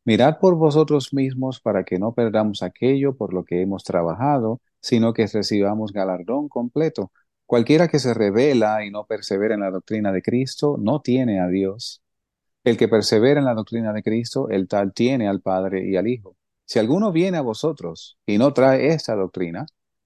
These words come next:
no lo recibáis en vuestra casa, ni le digáis bienvenido,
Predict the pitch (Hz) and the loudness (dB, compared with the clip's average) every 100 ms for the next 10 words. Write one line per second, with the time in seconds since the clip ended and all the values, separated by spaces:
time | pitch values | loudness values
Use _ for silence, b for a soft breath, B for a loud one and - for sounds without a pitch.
0 | _ _ - 139 180 175 160 165 139 139 | _ _ 2 4 6 6 4 4 4 0
1 | 143 139 131 143 98 101 117 110 107 101 | -2 -4 -4 -2 -2 -2 -4 -2 0 0
2 | 95 98 113 104 107 92 107 160 123 160 | 0 0 -2 -2 -4 -4 -2 -2 -2 -4